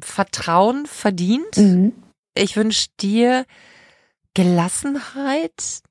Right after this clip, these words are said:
Speaker 1: mit dem Umgang von, ah, äh, dusseligen
Speaker 2: <laughs>
Speaker 1: Verhalten anderer.
Speaker 2: Dusselig ist gut.
Speaker 1: Die halt auch nur Menschen sind,
Speaker 2: Mhm.
Speaker 1: ähm, und in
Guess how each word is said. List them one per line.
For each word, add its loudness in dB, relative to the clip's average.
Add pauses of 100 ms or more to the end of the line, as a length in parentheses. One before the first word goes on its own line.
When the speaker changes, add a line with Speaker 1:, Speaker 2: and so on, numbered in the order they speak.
(160)
Speaker 1:
mit -2 (180)
dem 0 (140)
Umgang -2
von, -2 (960)
ah, 0 (300)
äh, -8 (580)
dusseligen -4 (260)
Speaker 2:
<laughs> -10
Speaker 1:
Verhalten -4
anderer. -4 (460)
Speaker 2:
Dusselig 0
ist -2
gut. 2
Speaker 1:
Die 0
halt 0
auch 2
nur -4
Menschen -6
sind, -6
Speaker 2:
Mhm. 4
Speaker 1:
ähm, 0 (180)
und -4
in -2